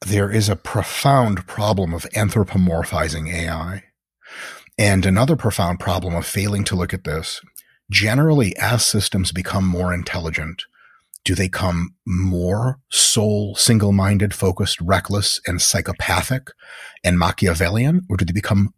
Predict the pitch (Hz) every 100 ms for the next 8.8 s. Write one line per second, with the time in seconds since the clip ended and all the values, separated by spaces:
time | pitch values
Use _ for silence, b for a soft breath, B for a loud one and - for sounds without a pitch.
0 | - 85 85 90 - - 76 78 - 76
1 | 76 - - - B B B B B B
2 | 110 107 147 147 151 120 139 131 - 120
3 | 107 - 101 85 90 - - 110 - 98
4 | 92 95 _ _ - 107 107 - 135 151
5 | 127 - 95 85 90 92 98 87 - 101
6 | 98 95 92 90 80 85 82 - 71 73
7 | 180 - _ _ _ _ _ _ _ _
8 | - - - - - 104 156